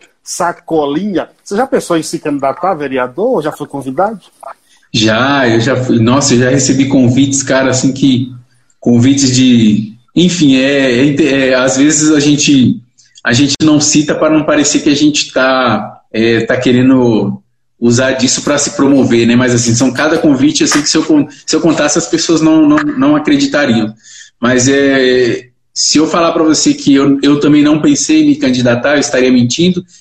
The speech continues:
Speaker 2: Sim, já pensei. Da mesma forma como eu pensei que eu consigo fazer muito mais como escritor, muito mais como leitor, do que se eu tiver preso a uma cadeira,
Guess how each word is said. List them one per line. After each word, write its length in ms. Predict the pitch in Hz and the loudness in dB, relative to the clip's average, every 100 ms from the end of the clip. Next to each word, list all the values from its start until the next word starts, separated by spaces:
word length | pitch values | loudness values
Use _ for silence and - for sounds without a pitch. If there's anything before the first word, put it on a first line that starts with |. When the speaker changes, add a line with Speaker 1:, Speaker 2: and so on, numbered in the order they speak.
| _ | _
Speaker 2:
Sim, 280 | - 160 156 | -4 0 2
já 140 | 131 - | 2 0
pensei. 640 | 123 117 - 156 175 - - - - _ | 2 2 2 2 0 -4 -14 -20 -20 _
Da 80 | 131 | 0
mesma 240 | 156 160 160 | 2 2 0
forma 240 | 160 156 | 0 0
como 180 | 147 156 | 2 2
eu 80 | 147 | 2
pensei 520 | 151 135 - 147 - | 2 0 2 2 0
que 140 | - 302 | 0 -2
eu 100 | 302 | 0
consigo 320 | 294 - - | -2 -2 -4
fazer 200 | 151 151 | -2 0
muito 280 | 170 208 226 | 2 2 2
mais 260 | 165 156 | 2 0
como 160 | - 143 | 0 0
escritor, 800 | - - 123 123 131 170 - - _ _ | 0 0 -2 0 2 2 -2 -12 _ _
muito 260 | 131 156 190 | -2 0 2
mais 280 | 240 151 - | 2 0 0
como 220 | 139 135 | 0 2
leitor, 720 | 127 120 123 131 156 185 - - - 117 | 2 2 2 2 2 0 -4 -14 -16 -4
do 200 | 127 123 | -2 0
que 160 | 139 | 0
se 140 | - 139 | 0 -2
eu 40 | |
tiver 360 | 139 135 139 139 | -2 -2 -2 0
preso 460 | 131 139 139 143 - - | 0 2 0 -2 -6 -10
a 120 | 120 | -2
uma 220 | 123 139 139 | 2 2 0
cadeira, 920 | 135 110 117 127 131 135 - - | -2 0 0 2 2 0 -4 -12